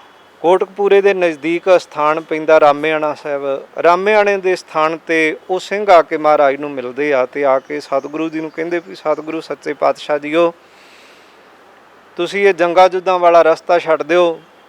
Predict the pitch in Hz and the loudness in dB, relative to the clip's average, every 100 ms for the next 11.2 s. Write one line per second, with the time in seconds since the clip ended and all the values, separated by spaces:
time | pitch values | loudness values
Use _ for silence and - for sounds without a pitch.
0 | _ - 165 190 202 196 185 180 - 180 | _ -2 4 4 2 -4 -2 -2 -4 -4
1 | 160 156 156 165 165 151 151 147 147 156 | -2 0 0 -2 -4 0 4 4 2 -8
2 | 170 180 139 127 _ _ _ _ _ 165 | -4 -2 -2 -6 _ _ _ _ _ -2
3 | 170 202 _ _ _ _ _ _ 170 170 | -2 -8 _ _ _ _ _ _ 2 2
4 | 139 165 175 180 - _ 165 156 156 165 | 4 -2 0 -2 -6 _ 2 2 2 -6
5 | 156 170 165 160 160 156 165 160 165 - | -4 -2 -2 -4 -4 -6 -8 -12 -8 0
6 | 202 208 185 151 151 - 139 139 139 147 | 2 2 -2 -4 -8 -8 -2 -2 -2 -6
7 | 147 - 131 135 143 139 135 143 160 147 | -6 -4 -2 -4 -8 -10 -6 -4 -4 -2
8 | 147 123 _ _ _ - - _ 220 - | -4 -4 _ _ _ -20 -20 _ -4 -2
9 | 170 165 202 240 226 202 - 190 175 160 | -2 -2 -4 -8 -4 -8 -4 -2 2 0
10 | - 180 - 185 196 202 160 160 180 180 | -2 -10 -10 -8 -8 -6 -6 -2 0 2
11 | 180 | 2